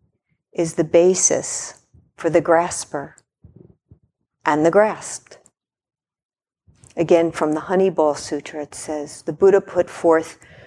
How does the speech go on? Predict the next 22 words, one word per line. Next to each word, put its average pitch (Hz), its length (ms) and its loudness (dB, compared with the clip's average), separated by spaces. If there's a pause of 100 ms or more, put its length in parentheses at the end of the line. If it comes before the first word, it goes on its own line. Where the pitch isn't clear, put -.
(100)
a 170 100 -2
very 185 320 4
simple 175 560 0
but 160 240 0
profound 151 580 -4
formula. 147 720 -6 (1300)
Dependent 185 760 2
upon 185 400 0
contact, 147 1040 -2 (520)
there 147 180 4
is 156 180 -2
feeling," 175 540 0 (340)
right? 160 320 -4
So 160 200 -4
we 156 280 -4 (320)
make 160 220 4
contact 170 640 0
with 151 100 -10
something, 151 760 -4
there's 156 220 2
a 160 80 2
feeling. 190 600 0